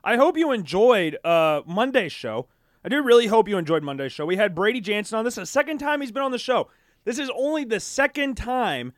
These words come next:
that I have had a recurring guest on. The other recurring guest that we had on here was Zach Tracy, because Zach, and Zach hasn't been on by himself. He w-, he came on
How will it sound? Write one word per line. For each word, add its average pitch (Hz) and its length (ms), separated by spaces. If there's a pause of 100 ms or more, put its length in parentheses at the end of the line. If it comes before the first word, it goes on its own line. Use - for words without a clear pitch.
(440)
that 190 140
I 214 200
have 214 140
had 208 240
a 196 40
recurring 196 400
guest 180 300
on. 110 220 (500)
The 185 80
other 285 160
recurring 240 440
guest 208 200
that 220 60
we 196 100
had 202 160
on 240 160
here 226 100
was 175 120
Zach 190 200
Tracy, 226 460 (420)
because 190 280
Zach, 220 280
and 208 80
Zach 277 220
hasn't 262 240
been 240 100
on 240 160
by 208 160
himself. 175 420 (480)
He 185 100
w-, 208 200
he 202 140
came 247 300
on 262 280